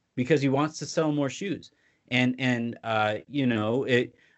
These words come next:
I, I, I myself am Mexican. So if a, if a Mexican guy passed on such an opportunity to help, you know, uh, the, the situation as people who look like me are being put in cages on the border,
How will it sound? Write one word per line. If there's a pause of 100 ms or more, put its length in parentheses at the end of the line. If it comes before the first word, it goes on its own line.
(120)
I,
I,
I
myself
am
Mexican.
So
if
a, (420)
if
a
Mexican (360)
guy
passed
on
such
an
opportunity (280)
to
help, (160)
you
know,
uh, (100)
the,
the
situation
as
people
who
look
like
me
are
being
put
in
cages (280)
on
the
border,